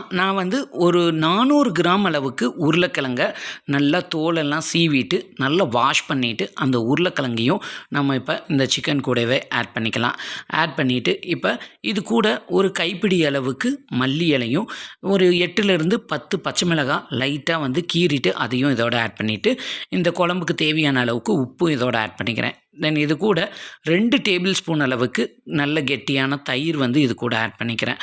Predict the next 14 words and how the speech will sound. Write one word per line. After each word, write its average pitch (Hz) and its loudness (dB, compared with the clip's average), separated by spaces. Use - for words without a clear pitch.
ஆட் 147 -2
பண்ணிட்டு, 131 0
இப்ப 131 -2
இதெல்லாம் 123 2
நல்லா 135 2
மிக்ஸ் 139 -2
பண்ணி 127 -2
கொடுங்க. 120 -2
இந்த 135 0
தயிர், 135 0
இந்த 127 2
இஞ்சி 147 0
பூண்டு 135 0
கூட 127 -2